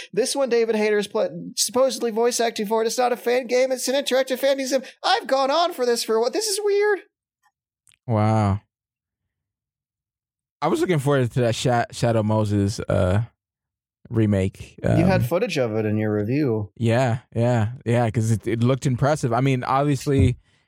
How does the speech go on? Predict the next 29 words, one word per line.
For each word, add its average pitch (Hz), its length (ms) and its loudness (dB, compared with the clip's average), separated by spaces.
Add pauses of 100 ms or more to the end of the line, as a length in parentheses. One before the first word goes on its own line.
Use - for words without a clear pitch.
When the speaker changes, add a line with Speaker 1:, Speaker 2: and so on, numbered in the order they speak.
(100)
Speaker 2:
you - 80 -2
know, 180 100 2
Speaker 1:
Ooh. 190 40 0
Speaker 2:
it's 208 100 -6
hard 131 220 0
to 123 60 2
recreate 117 440 0
something 113 340 0
that's 104 340 -2 (280)
that 107 360 -2 (120)
good, 139 500 0 (960)
'cause 110 120 4
it's 120 140 2
Speaker 1:
Yeah. 104 60 0
Speaker 2:
really 143 220 2
good. 156 500 0 (220)
A-, 113 40 -2
and, 123 560 0
but, 123 440 0 (180)
I 160 80 0
mean, 131 200 2
I 123 80 2
would 180 260 -2
like 120 180 2
to 123 100 0
see 120 400 2 (320)
them 113 200 2 (100)
tackle 117 400 0
it. 123 160 0